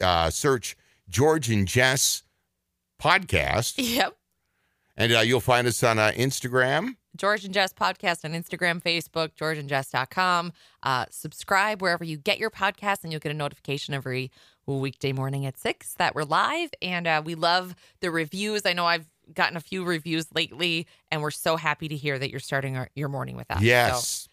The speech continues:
Speaker 1: please.
Speaker 2: thank you. We love you.
Speaker 1: Yeah, tell your friends. Hit that subscribe button so you get the notification.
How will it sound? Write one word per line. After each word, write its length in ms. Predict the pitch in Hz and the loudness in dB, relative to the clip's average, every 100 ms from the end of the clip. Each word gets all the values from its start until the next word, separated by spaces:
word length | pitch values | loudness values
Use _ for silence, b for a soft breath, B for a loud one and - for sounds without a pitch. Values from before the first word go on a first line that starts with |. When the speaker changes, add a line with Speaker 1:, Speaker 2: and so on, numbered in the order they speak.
| - | -4
Speaker 1:
please. 160 | 139 | 0
Speaker 2:
thank 260 | 165 117 98 | 2 2 0
you. 140 | 170 | 0
We 80 | 156 | 0
love 220 | 135 143 | -2 -2
you. 340 | 156 147 147 143 _ | 0 -4 -4 -8 _
Speaker 1:
Yeah, 140 | 107 | 0
tell 220 | - 104 | 4 4
your 160 | 120 110 | 4 2
friends. 460 | - 104 107 120 - | 4 4 6 2 2
Hit 180 | 113 | 0
that 160 | - 90 | 2 -2
subscribe 540 | - 85 - 95 104 | -4 -8 2 4 4
button 260 | 101 107 101 | 4 0 0
so 140 | 101 | 0
you 100 | 90 | 0
get 160 | 82 87 | 2 0
the 60 | 82 | 0
notification. 880 | 87 90 - 78 90 95 - 123 | 2 2 0 -2 2 2 2 0